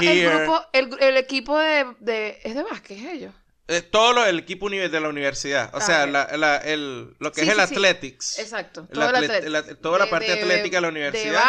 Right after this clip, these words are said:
Speaker 1: básquet, de
Speaker 2: todo
Speaker 1: fútbol, de lo que sea.
Speaker 2: son los Gamecocks.
Speaker 1: Gamecocks. Entonces, si tú dices, "Go Cox", es como que, marico, ya va.
Speaker 2: Dale, huevo.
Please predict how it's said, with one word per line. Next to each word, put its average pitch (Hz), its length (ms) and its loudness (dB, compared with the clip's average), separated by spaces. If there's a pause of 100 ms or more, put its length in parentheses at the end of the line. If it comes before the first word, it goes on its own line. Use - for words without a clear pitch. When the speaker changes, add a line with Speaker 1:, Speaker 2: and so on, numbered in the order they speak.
Speaker 1:
básquet, 277 300 -4
de 196 180 -4
Speaker 2:
todo 160 300 2
Speaker 1:
fútbol, 254 240 0
de 233 60 -6
lo 208 140 -8
que 185 100 -12
sea. 262 260 -4
Speaker 2:
son 165 160 2
los 170 180 -2
Gamecocks. 143 320 -2
Speaker 1:
Gamecocks. 247 1600 -6
Entonces, 240 340 -8
si 311 100 -6
tú 294 80 -8
dices, 269 220 -6 (300)
"Go 392 420 2
Cox", 381 720 2
es 240 160 -10
como 302 300 -8
que, 220 180 -8
marico, 240 500 -12
ya 202 220 -6
va. 175 300 -6 (1120)
Speaker 2:
Dale, 190 720 2
huevo. 180 440 -2